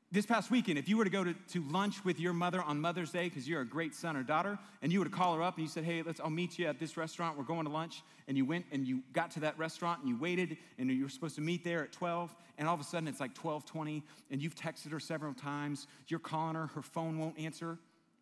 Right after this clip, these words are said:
If you believe that she has gotten in a wreck or an accident, you're gonna be moved towards panic,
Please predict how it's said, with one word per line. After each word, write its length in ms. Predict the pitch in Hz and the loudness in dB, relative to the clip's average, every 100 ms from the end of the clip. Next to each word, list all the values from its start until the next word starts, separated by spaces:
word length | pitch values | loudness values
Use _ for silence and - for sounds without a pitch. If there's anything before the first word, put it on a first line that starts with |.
| _ - | _ 0
If 240 | 160 - | 0 0
you 320 | 147 254 254 151 - | 4 6 6 0 -4
believe 960 | 180 160 196 269 262 151 123 147 - - - _ _ _ _ _ _ | 0 2 4 6 6 6 2 0 -4 -16 -20 _ _ _ _ _ _
that 160 | 170 165 | -2 -2
she 240 | - 220 | 2 4
has 160 | 185 127 | 4 2
gotten 380 | 196 202 196 180 | 2 4 0 0
in 140 | 175 | 0
a 80 | 139 | 2
wreck 520 | 147 226 139 - - - _ _ _ _ - | 2 2 2 -6 -18 -20 _ _ _ _ -4
or 80 | 151 | 0
an 80 | 160 | 2
accident, 500 | 233 - 120 123 - - _ _ _ _ _ _ - | 2 0 -6 -6 -8 -14 _ _ _ _ _ _ 2
you're 140 | 190 | 4
gonna 140 | 233 147 | 6 4
be 120 | 143 | 2
moved 240 | 151 147 | 2 2
towards 220 | 147 127 | -2 -8
panic, 380 | - 160 208 226 | -4 0 2 0